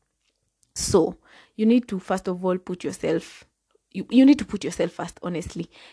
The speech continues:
because if you don't, I don't, I don't think there's any other person who will do it for you. You have to, like, take care of your body first. And the moment it will hit, it's like the moment it's gonna hit you.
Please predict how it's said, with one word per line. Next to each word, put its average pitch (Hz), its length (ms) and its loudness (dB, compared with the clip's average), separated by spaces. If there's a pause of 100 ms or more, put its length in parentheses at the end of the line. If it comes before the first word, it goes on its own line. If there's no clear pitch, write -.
because 214 300 2
if 190 100 -4
you 202 60 -2
don't, 220 420 2 (100)
I 185 120 0
don't, 190 260 -2
I 202 80 -4
don't 233 340 -2
think 190 200 -2
there's 165 260 -4
any 185 180 -2
other 180 140 -2
person 180 540 -4
who - 80 -6
will 170 140 -2
do 175 140 -6
it 175 200 -6
for - 140 -4
you. 170 300 -2 (360)
You 214 140 0
have 214 440 0
to, 175 240 -8 (300)
like, 147 260 0
take 185 180 -6
care 180 120 -2
of 185 100 -6
your 180 100 0
body 180 520 -4
first. - 320 -6
And 220 180 2
the 226 100 6
moment 269 520 4
it - 200 -8
will 190 140 -4
hit, 233 300 -4
it's - 280 -6
like 202 200 2
the 247 180 4
moment 294 300 6
it's 190 120 -2
gonna 220 220 0
hit - 400 -6
you. 185 240 -4